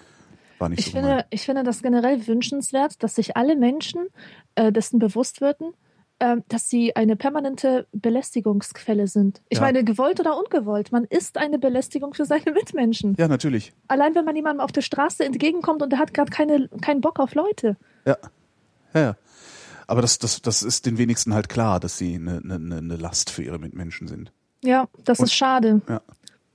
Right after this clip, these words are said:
Speaker 1: Entsprechend, äh, ungern fahre ich halt auch Zug, ne? <laughs>
Speaker 2: Och.
Speaker 1: Ach. Ja. So, und welche drei wären das jetzt bei dir gewesen?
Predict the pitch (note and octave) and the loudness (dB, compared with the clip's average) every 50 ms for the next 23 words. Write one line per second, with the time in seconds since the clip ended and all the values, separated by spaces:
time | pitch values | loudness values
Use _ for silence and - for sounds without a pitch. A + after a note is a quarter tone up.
0 | _ _ _ _ _ _ _ - - - - - - - - B2 - - A#2+ A2 | _ _ _ _ _ _ _ -20 -20 -20 -18 -18 -14 -10 -8 -6 -4 -2 -2 0
1 | B2 B2+ A2 - - - A2+ A2 F#2 F2 G#2+ F#2+ E2 G2 G#2 A2+ - - G#2+ B2+ | 0 0 -2 -2 -2 0 0 0 0 -2 -4 -6 -6 -6 -6 -8 -6 -4 -2 0
2 | B2 B2 G#2+ A2 - B2+ A2 A#2 A#2 - A#2 A2 G#2+ F2 - - - - B2+ A#2 | 2 2 2 2 2 0 0 0 -2 -2 -4 -4 -4 -6 -8 -8 -8 -8 -8 -8
3 | A2 - - - - - - - - - - - - - - - G#3 - - F#3+ | -8 -10 -16 -14 -10 -8 -6 -6 -8 -8 -14 -18 -18 -14 -4 -2 -2 0 0 -2
4 | - - - A#3 A3 G#3+ G#3 F#3 E3 - - - - - - - - - - - | -4 0 2 4 4 4 4 2 0 -4 -10 -14 -16 -18 -20 -20 -20 -20 -20 -10
5 | _ - F#3 E3+ D3+ D3+ D3 D3 - - - _ _ _ _ _ _ _ - - | _ 2 4 4 6 6 4 2 0 -6 -12 _ _ _ _ _ _ _ -18 -18
6 | - - - - _ _ _ _ _ _ _ _ _ _ _ _ _ _ _ _ | -16 -18 -20 -20 _ _ _ _ _ _ _ _ _ _ _ _ _ _ _ _
7 | _ _ _ _ _ _ _ _ _ - - F#2 E2 D#2+ - - _ _ _ _ | _ _ _ _ _ _ _ _ _ -12 -10 -10 -10 -10 -12 -16 _ _ _ _
8 | _ _ _ _ _ _ _ _ _ _ _ _ - D3+ C#3 C#3+ B2+ C3+ C#3 C#3 | _ _ _ _ _ _ _ _ _ _ _ _ -4 -4 -4 -2 0 0 0 0
9 | D3+ C#3+ B2+ C3 C3 C3+ C3+ B2+ B2+ B2 - B2+ - - - A2 A2+ B2 C#3 E3+ | 0 2 2 2 4 4 2 2 2 0 0 -2 -4 -2 -2 0 0 0 0 0
10 | E3 E3 E3+ E3+ F3 F#3+ - | 0 -2 -2 -2 -4 -6 -10